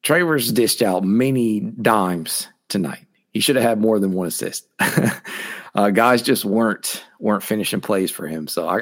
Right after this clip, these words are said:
I felt kinda bad for him in that regard. I felt like he shoulda, he shoulda had a couple more assists on that stat line, but guys just weren't finishing for him. Um, but he was doing a little bit of everything, and he was out there playing defense.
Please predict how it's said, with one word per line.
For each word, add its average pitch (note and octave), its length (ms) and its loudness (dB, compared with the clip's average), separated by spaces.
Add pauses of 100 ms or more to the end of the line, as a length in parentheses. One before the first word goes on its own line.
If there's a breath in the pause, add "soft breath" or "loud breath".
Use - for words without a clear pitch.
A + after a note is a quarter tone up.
(120)
I - 20 0
felt G#2+ 280 0
kinda G#2+ 200 0
bad F#2+ 340 0
for E2+ 140 -6
him E2 160 -6
in D#2+ 80 -4
that E2+ 160 -4
regard. D#2 260 -4
I E2 60 -2
felt G2 180 0
like E2 160 -2
he - 140 -4
shoulda, E2 580 0
he G2+ 80 -4
shoulda G2 220 0
had F2 160 2
a E2 40 -2
couple F#2+ 300 -4
more E2 220 -2
assists F2 340 0
on D#2 140 -2
that D#2+ 140 -4
stat D2+ 280 -2
line, D2+ 240 -2
but D2 280 -10
guys E2+ 260 2
just - 200 -4
weren't - 220 -2
finishing D2+ 320 -2
for D#2 240 -2
him. - 120 -6 (680 loud breath)
Um, F2+ 560 4 (100)
but A2+ 460 2
he B2+ 140 4
was F#3+ 100 4
doing G3+ 140 4
a E3+ 40 6
little E3+ 140 6
bit D#3 140 4
of G#2+ 60 2
everything, - 420 -2 (440)
and G2+ 600 0
he G2+ 100 0
was A2 180 0
out A2 200 2
there G2+ 180 0
playing G#2 320 0
defense. A2+ 680 -4